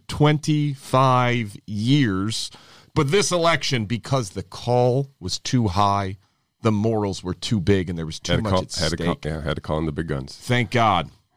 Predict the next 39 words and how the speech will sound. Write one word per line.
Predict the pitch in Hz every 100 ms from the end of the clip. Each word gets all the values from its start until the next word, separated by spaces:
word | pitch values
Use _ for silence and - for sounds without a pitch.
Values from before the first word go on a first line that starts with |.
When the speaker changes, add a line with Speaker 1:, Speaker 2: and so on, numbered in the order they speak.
| -
Speaker 2:
And | 113
they | 113
talk | 135 123
about | 113 104
this | 95
alliance | 82 90 98 98 -
between, | - 98 92 87
like, | 78 -
the, | 76 69
the | 82
unions | 73 92 90 90 85
and | 76 71
capital | - 87 90 87 85 85
and | 71 67
how | 69 80
this | 82 -
was | 76
a, | 80 76 71 69 - _ _
a, | - - -
a | -
bipartisan | 73 98 - 98 95 - 92
thing | - 95 95 95
or | 78
a | 73
cross-partisan | - 101 92 - 95 95 101
thing | 92 95 95 95
or, | 76 71 - - -
uh, | 87 69
parties | - 101 104 101 90
or, | 76 71 -
or, | 80 76 - -
you | 104
know, | 78
Republicans | 80 110 107 107 101 101
and, | 85 73 90
and | 82 80
Democrats | 101 101 101 95
alike | 80 90 95 -
were, | 82 78